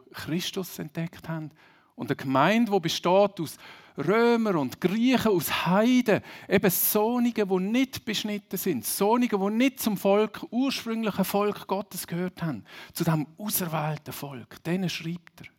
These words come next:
Und in diesen Versen elf und zwölf, da wendet er sich ganz besonders an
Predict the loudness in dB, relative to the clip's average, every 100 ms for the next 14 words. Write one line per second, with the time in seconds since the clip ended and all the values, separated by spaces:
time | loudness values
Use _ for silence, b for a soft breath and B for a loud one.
0 | _ _ _ _ _ _ _ _ _ _
1 | _ b b b b b b b _ -12
2 | -6 -2 0 0 -2 -2 -2 -2 -6 -2
3 | 2 2 0 -4 -8 -8 -4 2 2 0
4 | -4 0 2 4 2 0 -6 -8 -8 -8
5 | -6 -4 -6 -8 -6 -4 -4 -6 -6 -8
6 | -8